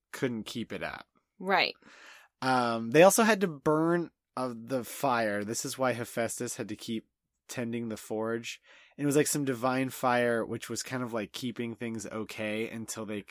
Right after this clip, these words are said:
Speaker 1: keeping, like, Diana's clay, I guess, all right enough so that they could eventually do the spell.
Speaker 2: Mm-hmm.
Speaker 1: So that was going on too. The other hallmark of a D C event is we have to have something where the,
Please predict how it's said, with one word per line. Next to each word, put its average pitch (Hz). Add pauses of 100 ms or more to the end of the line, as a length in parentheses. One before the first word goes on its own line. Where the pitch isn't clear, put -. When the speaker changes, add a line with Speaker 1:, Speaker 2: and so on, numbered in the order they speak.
(180)
Speaker 1:
keeping, 120
like, 104
Diana's 113 (440)
clay, 120 (420)
I 131
guess, 135
all 127
right 127
enough 127 (440)
so 131
that 120 (100)
they 120
could 120 (200)
eventually 123
do 123
the 120
spell. 127 (140)
Speaker 2:
Mm-hmm. 202 (300)
Speaker 1:
So 139
that 135
was 117
going 117
on 110
too. 110 (300)
The 151
other 202
hallmark 165
of 139
a -
D 135
C 139
event 123
is 113
we 127
have 139
to 165
have 151
something 147
where 123
the, 107